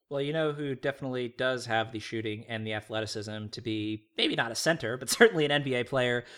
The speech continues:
Let's move on to the Baylor guys. After all, they were, in fact, the team that ended up winning the national championship. And the place to start there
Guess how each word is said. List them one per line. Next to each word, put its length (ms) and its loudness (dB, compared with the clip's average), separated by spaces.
Let's 260 6
move 180 4
on 360 4
to 300 0
the 100 -4
Baylor 280 6
guys. 440 0
After 320 2
all, 180 2
they 260 2
were, 340 0
in 120 -4
fact, 300 -2
the 60 -10
team 320 -4
that 300 -4
ended 160 -4
up 140 -6
winning 240 -2
the 60 -6
national 320 -4
championship. 640 0
And 600 6
the 80 2
place 240 4
to 60 -2
start 280 6
there 400 6